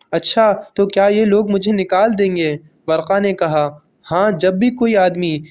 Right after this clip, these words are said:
इस तरह का पैगाम लाया जैसा तुम लाए हो, तो इससे ज़रूर दुश्मनी की गई, और अगर मैंने तुम्हारा ज़माना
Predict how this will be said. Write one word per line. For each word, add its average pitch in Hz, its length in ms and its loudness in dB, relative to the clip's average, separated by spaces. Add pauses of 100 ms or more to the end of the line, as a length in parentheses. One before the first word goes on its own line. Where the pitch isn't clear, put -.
इस 208 220 -2
तरह 190 280 2
का 240 180 -2
पैगाम 190 420 0
लाया 185 300 2
जैसा 190 280 -2 (160)
तुम 226 180 0
लाए 202 240 2
हो, 160 160 -2 (380)
तो 185 100 4
इससे 190 300 0
ज़रूर 170 360 2
दुश्मनी 175 460 -2
की 180 200 -4
गई, 147 260 0 (220)
और 175 200 2
अगर 185 260 0
मैंने 185 300 0
तुम्हारा 180 440 0
ज़माना 170 400 0